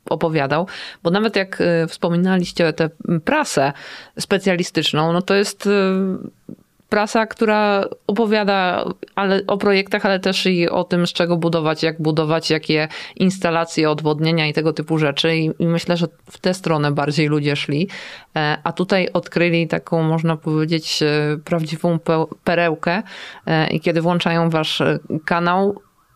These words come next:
mm, dowiadują się czegoś więcej. I też się zastanawiam,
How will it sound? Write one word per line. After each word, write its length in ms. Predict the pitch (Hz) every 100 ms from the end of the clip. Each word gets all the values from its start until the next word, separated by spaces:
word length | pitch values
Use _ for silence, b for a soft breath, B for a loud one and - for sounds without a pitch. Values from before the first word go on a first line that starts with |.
| - 175 -
mm, 360 | 170 175 175 180 _ _ -
dowiadują 500 | 190 190 202 233 226
się 120 | 220
czegoś 320 | 220 220 220
więcej. 600 | 208 185 143 151 143 -
I 80 | 160 - _ -
też 160 | 190
się 180 | - 220
zastanawiam, 640 | 202 - 196 196 202 196